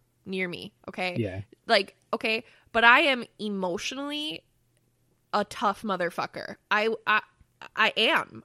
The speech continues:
Speaker 1: I emotionally and mentally, I'm one of the toughest people I know, and I take deep pride in that because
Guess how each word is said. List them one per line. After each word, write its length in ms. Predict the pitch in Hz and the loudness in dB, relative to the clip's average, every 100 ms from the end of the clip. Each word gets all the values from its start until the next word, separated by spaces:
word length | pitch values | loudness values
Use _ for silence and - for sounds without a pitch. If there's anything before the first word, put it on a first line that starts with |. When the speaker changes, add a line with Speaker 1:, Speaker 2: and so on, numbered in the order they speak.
| - | -8
Speaker 1:
I 120 | 208 220 | -6 -4
emotionally 800 | 214 226 - 247 202 185 180 - 202 | 0 0 -2 -6 -6 -6 -6 -6 -6
and 480 | 190 185 180 175 - _ _ _ | -6 -6 -8 -12 -16 _ _ _
mentally, 920 | - 196 196 262 - 208 185 170 170 - _ _ _ _ - | -10 -4 -2 -2 -6 -8 -4 -4 -6 -12 _ _ _ _ -4
I'm 200 | 208 214 | -2 0
one 160 | 214 220 | -2 -2
of 160 | 214 | -4
the 100 | 214 | -6
toughest 640 | 208 - 190 190 196 - - | -6 -6 -6 -6 -8 -10 -12
people 580 | 202 - 170 175 208 - _ _ _ - | -12 -8 -8 -8 -10 -16 _ _ _ -8
I 60 | |
know, 380 | 220 294 277 175 | -2 0 0 -2
and 160 | - 208 | -2 -2
I 120 | 202 | -2
take 260 | 214 208 208 | -2 -8 -8
deep 180 | 202 - | -12 -6
pride 300 | 214 220 294 | 0 0 0
in 140 | 185 | -4
that 280 | 160 80 208 | -6 -8 -10
because 560 | 190 214 190 180 175 | -10 -6 -4 -4 -8